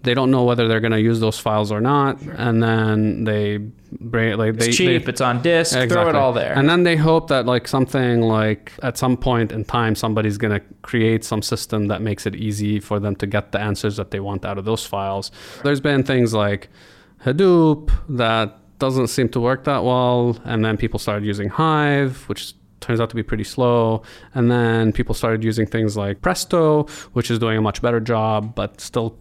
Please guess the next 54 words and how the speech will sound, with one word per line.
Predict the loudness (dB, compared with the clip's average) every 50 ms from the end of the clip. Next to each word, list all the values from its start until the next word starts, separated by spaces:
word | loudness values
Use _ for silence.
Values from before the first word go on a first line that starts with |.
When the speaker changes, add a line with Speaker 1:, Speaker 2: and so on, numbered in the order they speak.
| -20 -10
Speaker 1:
kind | -6 -4 -2 -2
of | -4
slow. | -6 -10 -8 -4 -2 0 2 2 2 0 0 -2 -4 -8 -20 -20 -20 -20 -20 _ 0
And | 2 2 2
then | 4 4 4 4 4 4 4
they | 2 0
started | 0 0 0 0 0 0
building | 0 0 0
things | -2 0 -2 0 0
like, | 0 0 0 0
like, | -2 -4 -2 -2
using | 0 0 0 0
things | 0 0 -2 0 0
like | -2 -4 -6
Spark | -4 -2 0 2 2 2 2 0 -2
and | -2
so | -2 -2
on. | -4 -2 -2 -2
A-, | -2
anyway, | 0 0 0 0 0 0
so | 0 0 0
tho-, | 2 2 2 2
those | 2 0 0 0
are | 0
kind | 0 0 2
of, | 2
like, | 0 0 2
the | 2
ways | 2 2 2 2
to | 0 -4
extract | -4 -2 -4 -4 -4 -2 0
data | 0 0 0 0
from. | -2 -4 -4 -4 -4 -4 -4 -2
It's | 0 2 2 2 0 -2
very, | -2 -2 0 2 2 2 2 2 2 2 0 -2 -4 -6 -12 -20 -20 -20 -20 _ -8 -6
it's | -6 -6 -2 -2
not | 0 -2 -2 -4 -10 -8 -2
nice. | 0 0 0 0 -2 -6 -10 -10 -12 -12 -14 -16 -18 -10 -4
Speaker 2:
Right. | -2 -2 -2 -4 -6 -10
Speaker 1:
Um, | -10 -2 0 0
Speaker 2:
Yeah, | 0 0
'cause | 0 -2 -2 0
for | 0 0 0
those | 2 2 0 2 0
ad | 0 0 0 0 0
hoc | 0 0 0 -2 -2
queries, | 0 0 2 2 0 0
you're | 0 0 2 2 2 2 2
ultimately | 0 0 0 0 -2 -2 0 -2 0
reading | 0 0 0 0 0 0 0 0 -2 -4
files | -4 -2 0 2 2 2
from | 2 2 2 0
Speaker 1:
Files. | 0 0 0
Speaker 2:
disk, | 0 0 0 0 -2 -4 -6 -12